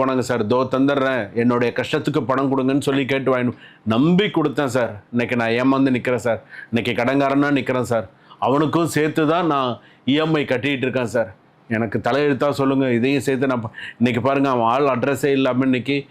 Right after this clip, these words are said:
"என்ன உன்னால முடிஞ்சதை பண்ணு" அப்படின்னு சொல்லி பேசுறான், அப்படின்லாம் சொல்றவங்களாம் இன்னைக்கு நிறைய பேர் இருக்காங்க. இன்னைக்கு நிறைய பேர் தனக்குன்னு ஒரு வீடு, வாகனம், குழ-, குழந்தைகளை எல்லாம் நல்லா பார்த்துக்கணும் அப்படிங்கிற ஒரு அம்சங்கள்லாம் இருந்து கூட சில பேருக்கு மற்ற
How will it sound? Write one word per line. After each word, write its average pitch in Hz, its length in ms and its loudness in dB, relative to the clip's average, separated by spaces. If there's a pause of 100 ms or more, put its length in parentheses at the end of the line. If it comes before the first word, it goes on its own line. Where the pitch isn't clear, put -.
(320)
"என்ன 131 120 4 (100)
உன்னால 139 360 2
முடிஞ்சதை 151 340 2 (100)
பண்ணு" 139 260 2
அப்படின்னு 131 320 -2
சொல்லி 131 160 2 (120)
பேசுறான், 120 480 0
அப்படின்லாம் 123 480 -2
சொல்றவங்களாம் 117 520 0
இன்னைக்கு 113 260 -2
நிறைய 110 240 2
பேர் 104 160 -2
இருக்காங்க. - 280 -20 (760)
இன்னைக்கு 143 260 2 (300)
நிறைய 139 220 2 (100)
பேர் 143 200 2 (260)
தனக்குன்னு 151 500 2
ஒரு 139 160 2
வீடு, 147 240 2 (100)
வாகனம், 139 460 2 (580)
குழ-, 139 440 2
குழந்தைகளை 143 420 2
எல்லாம் 143 240 2
நல்லா 139 180 2 (140)
பார்த்துக்கணும் 139 580 2
அப்படிங்கிற 143 360 0 (100)
ஒரு 120 140 2
அம்சங்கள்லாம் 143 720 2
இருந்து 156 260 2 (100)
கூட 139 180 2 (100)
சில 131 100 2 (120)
பேருக்கு 131 320 -2 (1300)
மற்ற 143 220 -2